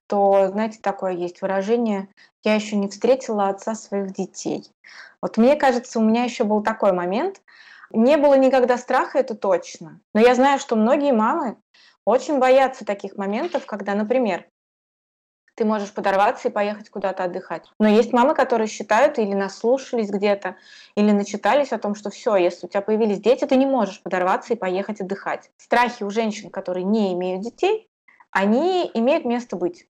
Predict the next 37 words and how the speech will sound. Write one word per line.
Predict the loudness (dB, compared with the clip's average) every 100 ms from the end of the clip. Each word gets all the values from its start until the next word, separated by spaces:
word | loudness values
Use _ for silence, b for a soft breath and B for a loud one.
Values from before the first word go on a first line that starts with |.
| _
что | -10 -4 -4 -2
родится | -2 -2 -4 -4
ребёнок, | 0 0 -2 -6 _ -6
и | 0
я | 0
буду | 2 2 2
менее | 2 -2 0 0
лёгкой | -2 -2 -8 -12 -6
на | -4
подъём, | -2 0 0 0
не | -2
смогу | -6 -6 -4
куда-то | -2 -2 -2
поехать. | -6 -6 -8 -12
Это | -4 -2
раз. | -2 -6 _ _ _ _ _ _ _ _ _
Второй | -6 -2 0 -2
страх, | -2 0 0 -4 B B B B
когда, | -6 -2 2 4 6 6 4 2 0 -2 -2 0
э, |
у | -2
меня | -2
родится | -4 -6 -6 -4
ребёнок, | -2 -2 -4 -4
я | -4
буду | -4 -2
тотально | -2 0 0 0
зависима | 0 -2 -4 -6 -8 -8 -10 _ _ _
финансово | -4 0 0 -2 -6 -8 -6
от | -6 -6
моего | -6 -4
мужа, | -2 -2 -4 -4
да, | 0 2 2
или | 2
от | 0 -4
моего | -8 -6
мужчины, | -6 -6 -2 -2 -2